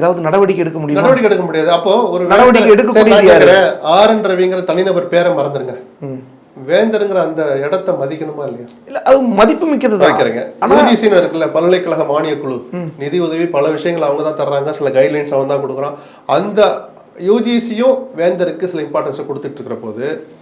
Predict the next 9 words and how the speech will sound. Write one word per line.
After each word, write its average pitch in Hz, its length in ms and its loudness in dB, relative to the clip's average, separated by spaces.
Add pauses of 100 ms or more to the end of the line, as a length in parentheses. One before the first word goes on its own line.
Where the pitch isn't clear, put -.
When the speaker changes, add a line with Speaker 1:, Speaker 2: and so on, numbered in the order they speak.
(480)
Speaker 2:
அந்த 175 280 -4
பதவியில் 220 400 0
இருக்கிற 208 240 0
துணைவேந்தர்களுக்கு 175 560 -2
தெரியும், 143 220 -6
முட்டை 160 320 -8
போடுற 160 320 -6
கோழிக்கு 147 280 -10
தான் 165 160 -12